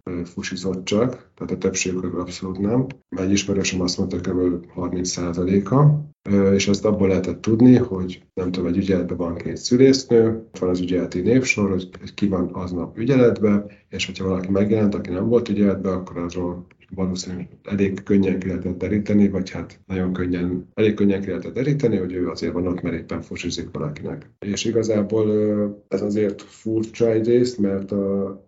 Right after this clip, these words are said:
szülésznők többsége ugye nem fusizik, tehát egy ilyen bérfeszültséget okozott a kórházon belül,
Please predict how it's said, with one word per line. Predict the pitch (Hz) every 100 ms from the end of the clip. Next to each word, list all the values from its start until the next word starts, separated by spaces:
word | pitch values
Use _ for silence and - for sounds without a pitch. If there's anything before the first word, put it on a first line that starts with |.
| _
szülésznők | - - - 107 107 98 98
többsége | 104 101 98 95
ugye | 92
nem | 95 98
fusizik, | - 107 117 113 131
tehát | 101 - - _
egy | 104
ilyen | 95 92
bérfeszültséget | 101 101 - 95 - 101 98 107 107 101
okozott | 98 104 101 98
a | 87
kórházon | 92 95 104 104 113
belül, | 120 131 139